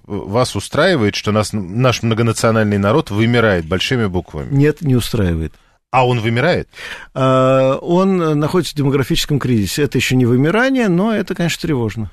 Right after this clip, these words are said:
Speaker 1: А в-, вот когда вы говорите, «Это ещё не вымирание», как мы близки к этому?
Speaker 2: Нет, пока ещё, слава богу, не перешли этот рубеж. Но, опять же, говорите с демографами. Я
Speaker 1: Но
Speaker 2: всё-таки
Speaker 1: и
Speaker 2: социолог.
Speaker 1: всё-таки, когда вы как социолог говорите, «Мы близки», а, а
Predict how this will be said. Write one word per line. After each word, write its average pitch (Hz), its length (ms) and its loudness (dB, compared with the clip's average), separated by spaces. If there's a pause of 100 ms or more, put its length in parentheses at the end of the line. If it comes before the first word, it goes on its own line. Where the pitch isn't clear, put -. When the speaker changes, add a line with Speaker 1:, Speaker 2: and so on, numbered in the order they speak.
(220)
Speaker 1:
А 117 120 2 (120)
в-, - 140 -14
вот 117 300 -2
когда 113 260 0
вы 104 80 0
говорите, 107 400 0
«Это 107 160 -2
ещё 104 380 -2
не 95 100 0
вымирание», 95 500 -2
как 110 200 -4
мы 113 100 -2
близки 87 380 -6
к - 80 -16
этому? - 300 -14 (180)
Speaker 2:
Нет, 160 200 2
пока 131 240 2
ещё, 135 320 0
слава 117 260 -2
богу, 101 200 -2
не 104 140 2
перешли 110 480 -2
этот 87 280 -8
рубеж. 156 340 0
Но, 160 80 0
опять 156 180 0
же, 120 80 0
говорите 135 280 0
с 127 60 -4
демографами. 92 640 0
Я 80 560 -8
Speaker 1:
Но 170 140 4
Speaker 2:
всё-таки - 260 -2
Speaker 1:
и - 20 -2
Speaker 2:
социолог. 143 360 -2
Speaker 1:
всё-таки, 139 340 0
когда 127 320 2
вы 127 80 0
как 120 160 -4
социолог 117 500 0
говорите, 107 560 0 (220)
«Мы 147 160 4
близки», 131 760 -2
а, 123 200 0
а 90 200 -10